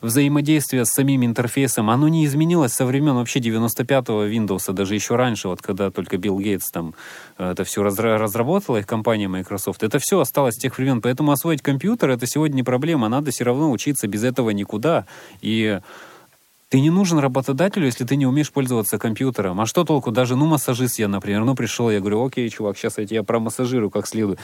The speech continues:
Скажи: «Давай, ты месяц отработал, теперь сядь и табель заполни». Ага, приехали.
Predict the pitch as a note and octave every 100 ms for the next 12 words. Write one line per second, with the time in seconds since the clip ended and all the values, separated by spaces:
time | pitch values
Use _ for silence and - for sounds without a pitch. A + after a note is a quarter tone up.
0 | - - - F#2+ F2 B2 C#3 A2+ A#2 B2+
1 | - A2 A#2+ B2+ D3+ G2+ A#2 G#2+ - C3
2 | A2 F#2+ A#2 G2+ G2 G2+ G2+ F2+ E2+ F2+
3 | F2 G2 C#3+ - C3 C#3 - F2+